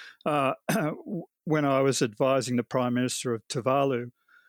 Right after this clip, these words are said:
And he, he seemed to be not aware of the sort of major concerns of the Pacific, particularly around climate change. And so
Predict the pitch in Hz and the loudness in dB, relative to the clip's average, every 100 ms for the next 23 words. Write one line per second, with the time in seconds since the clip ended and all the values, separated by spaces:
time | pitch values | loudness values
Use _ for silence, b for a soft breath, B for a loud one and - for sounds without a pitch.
0 | b - 160 170 233 - 196 226 196 - | b -4 2 4 4 2 4 4 4 4
1 | 190 190 185 156 143 139 139 151 151 156 | 4 4 2 2 4 4 4 2 0 2
2 | 143 120 143 147 135 120 123 - 123 - | 2 2 2 2 2 2 0 0 0 0
3 | 131 123 131 131 135 - 123 - 131 117 | 0 0 0 0 -4 -4 -4 0 0 -2
4 | 117 113 131 - 151 123 - _ b b | -6 -8 -6 -4 -2 -2 -4 _ b b
5 | b _ 165 - 226 - 127 123 123 - | b _ -4 -2 0 2 2 2 -2 -2
6 | 135 131 135 - 127 113 120 - 131 123 | 0 0 0 -2 -2 -2 -4 -4 -4 -4
7 | - 147 139 | 0 2 2